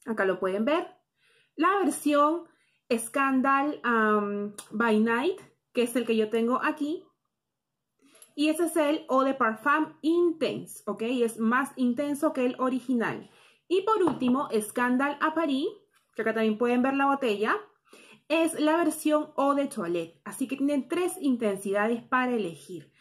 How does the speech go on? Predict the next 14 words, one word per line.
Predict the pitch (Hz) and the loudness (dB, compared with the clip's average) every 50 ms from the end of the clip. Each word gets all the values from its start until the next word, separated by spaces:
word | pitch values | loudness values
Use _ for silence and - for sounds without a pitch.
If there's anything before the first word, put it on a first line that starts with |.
| - - _ _ | -20 -20 _ _
Ya | - 185 247 269 285 302 320 330 - - | -4 0 2 2 4 2 2 0 0 0
eso | 247 240 - 285 | -2 0 0 0
es | 247 | 2
de | 247 208 | 2 2
acuerdo | 208 - 233 240 247 254 262 - | 2 2 0 2 2 0 0 0
a | 226 226 214 | 0 -2 -2
sus | - 190 170 | -2 -6 -8
gustos. | 165 175 165 151 - - - - - - - _ _ _ _ - - - - - | -6 -6 -6 -6 -8 -12 -20 -20 -20 -20 -20 _ _ _ _ -20 -20 -20 -14 -4
Ahora | - 247 240 262 294 349 359 - | -2 0 2 2 2 0 0 0
comienzo | 277 254 277 311 330 339 320 - 415 381 381 | 2 2 2 4 2 2 0 0 0 0 0
pues | 302 269 - | -2 -2 -2
con | - 240 220 220 | -2 0 0 0
esta | 240 247 240 - - 311 | 0 0 -2 0 0 0
reseña. | 311 320 320 311 - - 285 240 208 185 185 196 226 339 | 0 0 0 0 0 0 0 0 0 -2 -2 -2 -2 -4